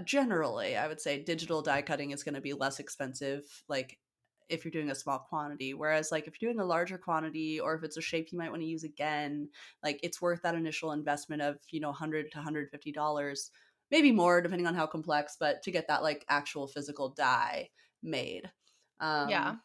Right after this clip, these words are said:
Speaker 1: so, yeah.
Speaker 2: Yeah, digital is really great, too, for, like,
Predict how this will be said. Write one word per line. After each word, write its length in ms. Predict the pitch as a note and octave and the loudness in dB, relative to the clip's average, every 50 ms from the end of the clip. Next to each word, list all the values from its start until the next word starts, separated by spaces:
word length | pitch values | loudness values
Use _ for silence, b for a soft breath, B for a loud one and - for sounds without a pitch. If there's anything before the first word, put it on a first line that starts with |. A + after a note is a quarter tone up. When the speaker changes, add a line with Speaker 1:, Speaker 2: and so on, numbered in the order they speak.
| _ _ _ _ _ _ _ _ _ _ _ _ _ _ _ _ _ _ _ _ | _ _ _ _ _ _ _ _ _ _ _ _ _ _ _ _ _ _ _ _
Speaker 1:
so, 180 | - - D#3+ | -8 -6 -4
yeah. 360 | D3 C#3+ C3+ C3 B2 A#2 A2+ - - | -4 -2 -2 0 0 -2 -2 -4 0
Speaker 2:
Yeah, 260 | B3 C4+ B3 A3+ A3 | 4 6 8 8 6
digital 420 | G#3+ A3 C4+ C#4 C4 E4 F4+ G4 | 6 4 2 2 2 2 0 0
is 120 | G4+ G4 - | -2 -2 0
really 260 | D4+ C#4 C4+ C4 B3+ | 0 2 2 0 0
great, 280 | - A3+ A3 A3 G#3+ A3 | 0 -2 -2 -2 -2 -4
too, 300 | - G#3 G3+ G3 A#3+ A#3 | -4 -2 -2 -2 -2 -2
for, 180 | - - G#3+ | 0 0 2
like, 440 | G#3 G3+ G3 F#3+ F#3 F#3+ G3+ - | 4 4 4 4 4 2 -2 -6